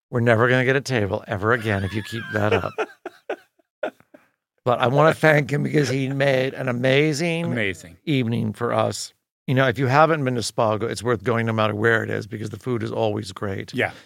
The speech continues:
Speaker 1: But if you can go to that one and you can sit outside on that balcony overlooking those fountains, you will not be disappointed.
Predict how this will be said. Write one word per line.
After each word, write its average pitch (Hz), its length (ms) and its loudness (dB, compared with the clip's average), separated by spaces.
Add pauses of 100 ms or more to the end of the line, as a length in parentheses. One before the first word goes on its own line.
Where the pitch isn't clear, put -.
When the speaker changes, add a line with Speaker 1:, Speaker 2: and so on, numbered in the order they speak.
(320)
Speaker 1:
But 123 200 2
if 113 120 -6
you 131 80 -2
can 127 160 -6
go 147 160 6
to 151 80 4
that 127 300 2
one 127 220 -4
and 107 160 -8
you 107 60 -8
can - 160 -10
sit 120 220 0
outside 139 400 0
on 147 80 -2
that 165 200 -2
balcony 117 540 0
overlooking 120 540 -2
those 120 200 -6
fountains, 110 480 -8
you 107 80 -8
will 107 140 -4
not 110 260 -2
be 113 120 -6
disappointed. 101 720 -10